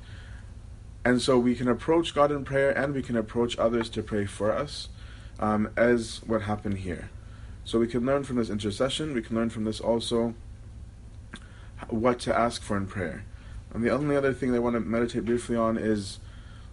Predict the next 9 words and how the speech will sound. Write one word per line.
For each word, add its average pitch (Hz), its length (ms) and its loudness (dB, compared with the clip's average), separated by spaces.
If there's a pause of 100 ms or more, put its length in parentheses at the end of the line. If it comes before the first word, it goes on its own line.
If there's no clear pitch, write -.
these 110 180 2
people 139 320 2
who 120 140 2
listen 110 420 0
to 101 140 -6
Saint 95 260 -4
Mary, 87 320 -6 (1300)
is 110 240 4
that 113 340 8